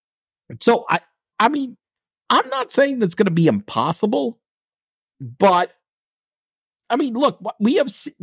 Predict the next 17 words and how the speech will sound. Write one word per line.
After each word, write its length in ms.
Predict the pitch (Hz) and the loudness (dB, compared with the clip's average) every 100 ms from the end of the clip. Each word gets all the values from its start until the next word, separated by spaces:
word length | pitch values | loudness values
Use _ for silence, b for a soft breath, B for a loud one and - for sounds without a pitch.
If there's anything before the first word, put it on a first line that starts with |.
| 170 | -10
Trump 400 | - 247 339 - | 0 2 2 -4
in 100 | 403 | -4
the 60 | - | -2
past 520 | - 240 240 240 - _ - | 0 2 2 -2 -12 _ -6
has 260 | 185 196 | -2 0
had 420 | - 156 180 190 - _ _ - | 2 2 2 -2 -10 _ _ -4
cash 600 | 190 170 180 - - _ _ _ _ _ _ _ - | -2 -2 -6 -8 -20 _ _ _ _ _ _ _ -18
crunch 520 | - 175 127 170 - - | -2 2 4 2 -6 0
issues. 720 | 392 - - - - - - _ _ _ _ _ _ _ _ - | 0 0 -8 -14 -20 -20 -20 _ _ _ _ _ _ _ _ -2
It's 240 | 226 - | -2 0
the 120 | 240 | -2
reason 580 | 208 202 233 240 269 240 | 0 -2 -2 -2 -2 0
why 440 | 226 214 196 190 | 2 4 4 4
he 200 | 190 190 | 4 2
was 220 | 190 180 - | 0 -2 0
so 160 | 185 | -2
desperate 680 | 143 165 233 - - 127 | 0 2 0 -2 -4 -4